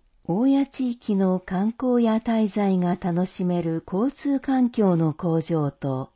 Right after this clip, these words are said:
公共交通などを利用して便利に移動や観光ができるよう、社会実験を行います。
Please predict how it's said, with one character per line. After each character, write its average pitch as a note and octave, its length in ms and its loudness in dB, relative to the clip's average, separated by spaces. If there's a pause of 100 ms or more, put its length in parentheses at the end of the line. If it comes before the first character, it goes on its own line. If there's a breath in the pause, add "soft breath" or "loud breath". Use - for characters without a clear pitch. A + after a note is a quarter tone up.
(160)
公 A#3+ 240 0
共 C#4+ 360 0
交 B3+ 320 0
通 A3 280 2
な G3+ 160 2
ど F3+ 160 0
を E3 100 4
利 D#3 140 0
用 D#3+ 240 2
し - 140 -12
て D3 340 -6 (160)
便 A3 260 2
利 G3 140 2
に F#3 340 0
移 D#3+ 140 0
動 A#3+ 260 0
や G#3+ 240 -2
観 G3+ 300 -2
光 C4 320 0
が A#3 120 2
で G#3+ 140 0
き A3 160 -6
る G3 160 2
よ E3+ 420 2
う、 - 60 -20 (120)
社 D#3 200 -6
会 C4+ 260 0
実 C4+ 300 -2
験 B3 340 2
を G3 220 2
行 E3 180 -4
い C#3+ 260 0
ま B2+ 160 -2
す。 - 380 -14